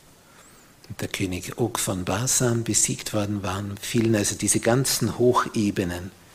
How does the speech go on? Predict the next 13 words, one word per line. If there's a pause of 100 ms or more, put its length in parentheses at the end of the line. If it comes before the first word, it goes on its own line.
(360)
den
Israeliten
zu. (920)
Aber
der
Jordan
trennte
diese
Völker,
und
als
die
zurückgingen,